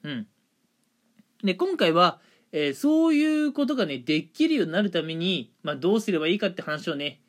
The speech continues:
えー、していきたいと思います。うん。まあ、会社だけにね、えー、頼っていると、会社の経営が悪化した時ね、まあ、大変ですよってことで。うん。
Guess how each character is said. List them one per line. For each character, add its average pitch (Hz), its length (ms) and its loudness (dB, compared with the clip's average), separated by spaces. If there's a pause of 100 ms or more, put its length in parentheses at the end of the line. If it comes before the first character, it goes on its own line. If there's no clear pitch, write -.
(240)
え 143 80 -2
ー、 - 40 0
し - 80 -12
て 185 80 2
い 160 80 2
き - 80 -18
た 196 80 2
い 170 80 0
と 156 60 -4
思 131 140 -6
い 123 40 -6
ま 117 120 -6
す。 - 240 -18 (100)
う 139 60 -10
ん。 131 180 -8 (1300)
ま 185 120 0
あ、 - 100 -12 (300)
会 202 240 6
社 226 120 0
だ 220 100 2
け 254 160 -2
に - 20 -2
ね、 185 260 -2 (300)
え 147 60 -8
ー、 139 60 -4
頼 190 220 2
っ 202 40 -4
て 202 160 -4
い 196 60 2
る 190 120 0
と、 254 260 0 (280)
会 180 200 2
社 170 80 -8
の 170 100 -6
経 190 200 2
営 196 40 2
が 196 100 0
悪 180 140 -8
化 214 120 -4
し 202 80 -4
た 254 60 -4
時 240 180 -4
ね、 226 220 -2 (160)
ま 139 80 -8
あ、 - 40 -8
大 156 140 -2
変 160 160 -6
で 196 100 2
す 196 100 -6
よ 185 80 2
っ 190 40 -6
て 190 80 -8
こ 143 80 -6
と 147 100 -6
で。 127 200 -8 (100)
う 147 80 -10
ん。 117 160 -8